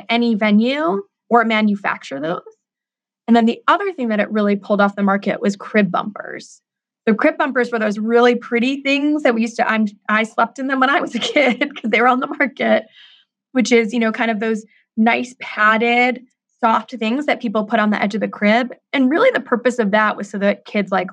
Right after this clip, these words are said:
legs didn't get stuck in between, they didn't bop themselves while they were sleeping. But what they found actually was that babies were getting entangled in them and actually getting trapped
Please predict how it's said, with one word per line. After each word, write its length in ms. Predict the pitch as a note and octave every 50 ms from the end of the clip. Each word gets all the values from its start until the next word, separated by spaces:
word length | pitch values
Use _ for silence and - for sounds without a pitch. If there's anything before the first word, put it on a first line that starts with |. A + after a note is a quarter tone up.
| - -
legs 260 | D4+ D#4+ D#4 - -
didn't 240 | - D4+ C#4+ C#4+ -
get 180 | D4 - -
stuck 280 | - - - - - -
in 80 | C4 B3+
between, 580 | C4 - - C4 C4 B3+ B3+ B3+ B3+ B3 A#3+
they 100 | A3 G3+
didn't 300 | F#3 G3 F#3+ F#3+ F#3+ F#3+
bop 240 | - C#3+ D3 D3 - -
themselves 400 | C4+ C4 C4 - C4 B3 A3 -
while 120 | B3+ B3 A3+
they 100 | A#3+ A#3
were 120 | A#3 A3+
sleeping. 640 | A3+ - - A#3 A3 G#3+ - - A3+ A3 A3+ A3+ A3 - _ _ _ _ _ _ _ _ _ _
But 100 | - F3+
what 160 | - G#3 - -
they 220 | E3 D3+ D3+ - -
found 340 | D#4+ F4+ - - _ - B3
actually 480 | - A3+ A#3 A#3 - - B3+ B3 A#3+ A#3
was 160 | A3+ A3 G#3
that 220 | G#3+ G#3 G#3 -
babies 340 | A3 A3 A3 A#3+ C4 B3+ -
were 80 | B3+ A3+
getting 260 | A#3 A3 G#3+ G#3 G3
entangled 600 | G3 F#3 F#3+ - - F#3+ G3+ G#3 A#3+ C4 C4+ D#4+
in 80 | D#4+ E4
them 220 | F4 F#4+ G4 G4 A4 B4+ A#4+ _ _ -
and 120 | A#3+ A3+ -
actually 340 | A3 G#3+ G#3 - - C4
getting 260 | A3 B3 A3+ G#3 G3+ G3+
trapped 600 | - - - - G2 G2 D#4+ F#4+ - _ -